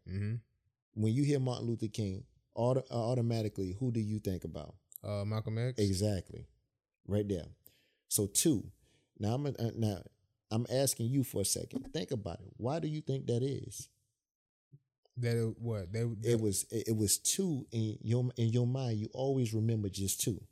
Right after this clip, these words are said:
Speaker 1: Uh, those are the only ones they singled out. Like, those are the only ones they either singled out, or those are the only ones that they,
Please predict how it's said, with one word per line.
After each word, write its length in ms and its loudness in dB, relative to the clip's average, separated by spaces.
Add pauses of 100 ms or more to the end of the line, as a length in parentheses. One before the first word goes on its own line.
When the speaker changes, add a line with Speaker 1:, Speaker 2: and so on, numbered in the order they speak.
(1400)
Speaker 1:
Uh, 320 2
those 320 4
are 40 2
the 60 2
only 200 2
ones 240 2
they 100 2
singled 340 2
out. 300 -2 (160)
Like, 120 -2
those 220 2
are 60 -2
the 80 -2
only 200 0
ones 280 0
they 140 -2
either 260 0
singled 400 2
out, 180 0
or 120 -4
those 320 0
are 60 -2
the 100 -4
only 240 -2
ones 440 -2
that 140 -6
they, 280 -2